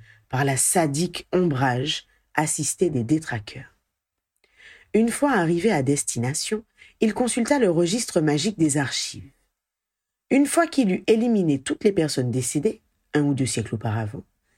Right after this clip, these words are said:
il ne restait plus qu'un dossier correspondant à ses recherches, au nom de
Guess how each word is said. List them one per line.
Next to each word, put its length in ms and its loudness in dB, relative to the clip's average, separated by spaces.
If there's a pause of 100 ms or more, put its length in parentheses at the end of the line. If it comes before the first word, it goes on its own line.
(400)
il 140 4
ne 100 2
restait 300 2
plus 180 -4
qu'un 180 2
dossier 340 0
correspondant 540 0
à 80 0
ses 160 -2
recherches, 720 -2 (340)
au 120 2
nom 220 2
de 240 0